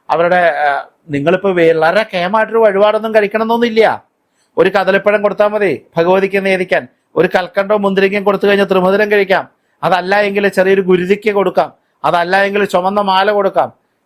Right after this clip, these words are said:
എന്തെങ്കിലും ഭഗവതിക്ക് സമർപ്പിച്ച് വീട്ടിൽ നിന്ന് പോകുമ്പോൾ അല്പം ചെമ്പരത്തിപ്പൂ പറിച്ചിട്ട് അവിടെ കൊണ്ട് കൊടുത്താൽ പോലും ഭഗവതി പ്രസാദിക്കും,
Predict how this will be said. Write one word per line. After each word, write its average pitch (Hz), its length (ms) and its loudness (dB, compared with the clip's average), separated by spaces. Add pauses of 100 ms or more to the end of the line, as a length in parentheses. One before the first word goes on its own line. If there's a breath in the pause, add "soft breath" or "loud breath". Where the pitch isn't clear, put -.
(240)
എന്തെങ്കിലും 214 600 -2
ഭഗവതിക്ക് 190 500 -2
സമർപ്പിച്ച് 165 540 -4 (260 loud breath)
വീട്ടിൽ 175 280 2
നിന്ന് 202 140 0
പോകുമ്പോൾ 185 280 0
അല്പം 175 320 -4
ചെമ്പരത്തിപ്പൂ 190 720 0
പറിച്ചിട്ട് 185 300 -4
അവിടെ 180 120 0
കൊണ്ട് 170 220 -4
കൊടുത്താൽ 165 340 0
പോലും 165 300 -2 (420)
ഭഗവതി 160 440 0 (180)
പ്രസാദിക്കും, 143 560 -6